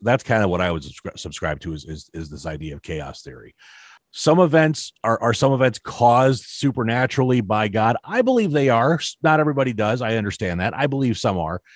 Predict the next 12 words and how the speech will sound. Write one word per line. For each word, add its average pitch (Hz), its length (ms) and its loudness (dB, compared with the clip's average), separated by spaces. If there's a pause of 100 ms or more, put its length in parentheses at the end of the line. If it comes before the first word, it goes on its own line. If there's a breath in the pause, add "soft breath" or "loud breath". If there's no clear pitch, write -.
(240 soft breath)
Uh, 95 240 2
I 101 80 0
don't 135 160 4
believe 117 240 0
everything 107 560 -2
is. 50 380 -20 (600)
I 131 140 4
believe 151 320 6
man 123 640 2 (240)
does 135 360 2 (140)
things, 156 560 -2
right? 107 340 2